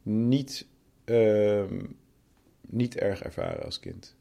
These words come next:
Ik vond het natuurlijk, eh, ik, ja, wat ik zei, ik vond het zielig, ik vond het naar voor ze. Ik vond het echt naar dat ze alleen waren, allebei. Want ze, er was dan een, een affaire bij de ene, een affaire bij de andere. En op een gegeven moment,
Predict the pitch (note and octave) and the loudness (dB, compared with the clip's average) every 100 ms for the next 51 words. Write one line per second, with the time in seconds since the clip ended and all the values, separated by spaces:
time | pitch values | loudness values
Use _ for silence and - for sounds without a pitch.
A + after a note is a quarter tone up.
0 | _ _ _ - A#2+ - G#2 - - E2+ | _ _ _ -8 -8 -4 -6 -6 -8 -8
1 | D#2+ - _ _ _ _ _ _ _ F#2+ | -10 -16 _ _ _ _ _ _ _ -4
2 | F#2+ F#2 F#2 F2+ F2 E2+ E2+ E2+ - - | -2 -2 -2 -2 -2 -2 -4 -8 -6 -4
3 | F#2+ F#2 F2+ - - - F#2+ - E3+ C3+ | -4 -4 -6 -6 -6 -6 -6 -2 0 0
4 | - A2+ G#2+ C#3+ D3+ F#2 - C2+ B1 D#2 | -2 -4 -2 2 2 2 -2 -8 -8 -10
5 | - _ _ - - - D3+ - - A#2+ | -16 _ _ -20 -14 -10 -4 -2 -2 -2
6 | C3+ C3 G2 E2+ - - F#2+ A2 A2 E2 | 0 0 0 -4 -4 -4 2 4 4 0
7 | D#2 D2 - _ _ - F2+ D#2+ C#2+ E2 | -8 -12 -16 _ _ -6 -4 -4 -6 -6
8 | - E2 - - - - - - E2+ E2+ | -8 -10 -12 -20 -20 -20 -14 -6 -2 -2
9 | E2 E2 E2+ E2+ A1+ A1+ - G#2+ G2+ F#2 | -2 -4 -2 -4 -6 -6 -2 2 2 2
10 | F#2 F#2 F#2 F#2+ F#2+ - G#2 G#2 G#2+ F#2 | 0 0 0 0 -2 0 2 2 2 2
11 | F#2+ F#2 F#2 F2+ - G2 F#2+ - | 0 -2 -4 -4 -4 -4 -4 -8